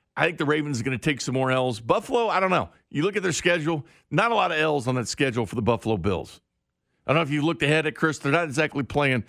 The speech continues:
world beaters on their schedule, especially quarterback-wise, for the rest of their schedule. This is a chance to give them that L, get that doubt creeping up in their mind. You beat, they beat the Kansas City Chiefs at Arrowhead, this team's gonna have full confidence. Chiefs have a, t-, a chance to stop it on Sunday.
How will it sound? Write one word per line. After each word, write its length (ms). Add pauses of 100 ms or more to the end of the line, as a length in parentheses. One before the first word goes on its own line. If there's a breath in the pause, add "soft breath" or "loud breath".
(260 soft breath)
world 320
beaters 480 (440 soft breath)
on 200
their 100
schedule, 500
especially 380
quarterback-wise, 920 (280 soft breath)
for 100
the 80
rest 200
of 20
their 100
schedule. 320
This 140
is 60
a 60
chance 360
to 100
give 260
them 140
that 180
L, 300 (420 soft breath)
get 220
that 220
doubt 240
creeping 260
up 60
in 20
their 120
mind. 340 (240 soft breath)
You 200
beat, 240
they 120
beat 240
the 40
Kansas 280
City 120
Chiefs 300
at 80
Arrowhead, 380 (400 soft breath)
this 160
team's 260
gonna 160
have 140
full 180
confidence. 540
Chiefs 240
have 140
a, 40
t-, 240
a 60
chance 260
to 60
stop 320
it 60
on 120
Sunday. 340